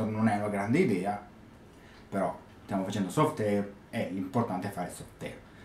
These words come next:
Se devo fare reenactment, vado a fare reenactment. Io non faccio reenactment, perciò spero che nessuno si offenda. Allora, su questa replica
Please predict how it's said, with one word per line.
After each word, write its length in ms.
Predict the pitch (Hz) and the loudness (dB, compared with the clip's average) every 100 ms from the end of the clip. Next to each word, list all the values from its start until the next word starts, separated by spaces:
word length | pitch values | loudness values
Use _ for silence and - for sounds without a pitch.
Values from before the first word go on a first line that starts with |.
| - - | -20 -20
Se 140 | - 87 | -8 -2
devo 160 | 98 | -2
fare 240 | 98 110 113 | 4 4 8
reenactment, 540 | 131 104 - 101 110 | 8 8 2 -4 -2
vado 120 | 98 | -2
a 20 | 90 | -2
fare 200 | 90 82 | -6 -4
reenactment. 440 | 95 90 - 87 - | 0 0 0 -10 -10
Io 100 | 113 | -4
non 120 | 101 76 | -4 -4
faccio 280 | 98 95 | -6 -2
reenactment, 580 | 113 156 - - 131 127 - - - - - - - - - - - - - - - | 2 2 2 2 2 2 -10 -20 -20 -20 -20 -20 -20 -20 -20 -20 -20 -20 -20 -20 -2
perciò 220 | - 131 | 6 6
spero 280 | 120 - 120 | 8 8 10
che 80 | 135 | 12
nessuno 260 | 139 127 113 | 10 10 6
si 100 | 110 | 4
offenda. 480 | - 90 98 104 - - - - | 0 -2 0 -4 -6 -16 -16 0
Allora, 420 | 135 127 107 104 - - - - - - - - - - - - - - - - - - - - - - - - - - | 6 6 6 2 -4 -10 -12 -14 -16 -16 -16 -14 -14 -14 -16 -18 -18 -20 -20 -20 -20 -20 -20 -20 -20 -20 -20 -16 -16 -4
su 140 | - | 0
questa 340 | 147 185 202 202 | 8 8 12 12
replica 680 | 220 214 214 220 - - | 12 10 12 12 12 4